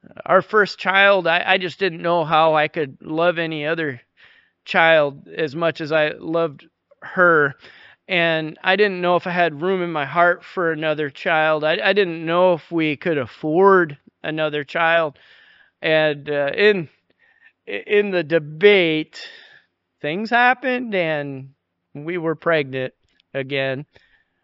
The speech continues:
And, uh, I was angry.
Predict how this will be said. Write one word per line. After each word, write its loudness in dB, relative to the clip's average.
And, -4
uh, -8
I 0
was -2
angry. -6